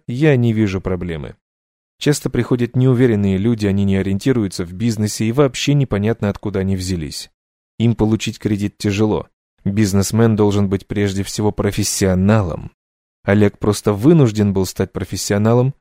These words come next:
научиться понимать процессы производства пельменей, пива, банковских продуктов. У Олега бизнес изначально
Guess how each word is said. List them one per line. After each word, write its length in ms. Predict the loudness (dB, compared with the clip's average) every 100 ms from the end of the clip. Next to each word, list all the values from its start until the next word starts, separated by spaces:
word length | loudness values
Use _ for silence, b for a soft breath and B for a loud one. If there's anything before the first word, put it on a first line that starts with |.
| _
научиться 500 | 0 2 0 -2 -2
понимать 400 | -2 0 0 0
процессы 440 | -2 -4 -2 -4 -4
производства 640 | -2 -2 -2 -4 -4 -6
пельменей, 560 | -2 0 2 2 2 -2
пива, 340 | -4 -2 -2
банковских 680 | -2 -2 -2 -4 -6 -8 -4
продуктов. 600 | -2 -2 -4 -8 -16 -18 _ _ _ _
У 140 | 2 4
Олега 320 | 4 4 2
бизнес 420 | 0 -2 -2 -2
изначально 580 | -2 -2 2 2 2 0